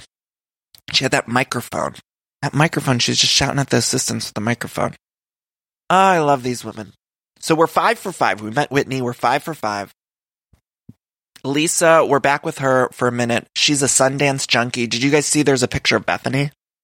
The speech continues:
Lisa had a picture with Bethany and also maybe Lance Bass and the Bella Twins. I don't know. I paused it to see who was in those pictures with Lisa that they showed. I couldn't really tell all of them. But Lisa said people call her the Sundance Queen.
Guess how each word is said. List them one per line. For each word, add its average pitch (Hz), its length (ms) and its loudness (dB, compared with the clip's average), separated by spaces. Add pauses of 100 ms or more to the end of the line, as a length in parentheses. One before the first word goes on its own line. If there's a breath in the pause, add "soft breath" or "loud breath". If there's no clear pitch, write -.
(320)
Lisa 131 300 2
had 139 100 2
a 113 60 2
picture - 340 0
with 170 140 0
Bethany 117 460 -2
and 113 160 0
also 123 260 2
maybe 123 320 0
Lance 123 380 0
Bass 113 380 0
and 113 100 -4
the 110 60 -4
Bella 110 220 2
Twins. 139 440 -4 (500)
I 156 60 -2
don't 156 100 4
know. 147 60 4
I 123 100 2
paused 156 460 0
it 101 140 0
to - 60 -2
see 120 260 2
who 127 160 2
was 120 160 4
in 113 120 2
those 104 160 0
pictures - 440 -2
with - 160 -8
Lisa 107 280 2
that 78 180 -2
they 85 80 -4
showed. 82 360 2
I 95 80 -2
couldn't 120 260 -4
really 110 180 0
tell 101 240 0
all 98 200 0
of 92 80 -8
them. 80 220 -6 (520)
But 127 100 0
Lisa 143 300 2
said 131 300 2
people 151 240 0
call 131 260 0
her 131 100 2
the 110 120 0
Sundance 113 580 0
Queen. - 340 -8